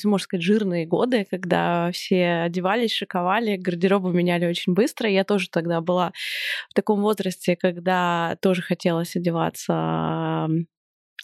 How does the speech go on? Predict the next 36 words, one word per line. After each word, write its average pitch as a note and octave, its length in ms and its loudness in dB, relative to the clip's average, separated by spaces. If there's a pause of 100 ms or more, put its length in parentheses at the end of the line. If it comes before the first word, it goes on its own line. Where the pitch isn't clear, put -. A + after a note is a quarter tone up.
(140)
модно, G#3+ 400 2
красиво G#3 760 0 (440)
и F#3+ 600 2
менять F#3 340 2
гардероб F3+ 400 0
достаточно F3+ 460 0
регулярно. G3+ 560 0
И G3+ 60 -4
в - 40 -12
какой-то G#3+ 280 -2
момент A3+ 280 0
просто, F#3+ 800 0 (140)
м, F#3 640 2
у F3+ 40 2
меня F#3 200 4
с - 80 -12
подругой A#3+ 540 0
появилась G3 580 0
необходимость, F#3+ 640 0
потребность A3 600 0
в - 20 -20
том, F#3 200 -2
что F3+ 280 0 (440)
нужно G3+ 220 2
это G3+ 120 -4
все - 120 -4
куда-то F3+ 240 0
девать, F3+ 280 0
что - 100 -12
ты - 80 -20
не G3 60 4
можешь F#3+ 180 2
просто F#3 260 -2
висеть F3+ 480 0
в E3+ 160 0
шкафу, B3+ 580 -2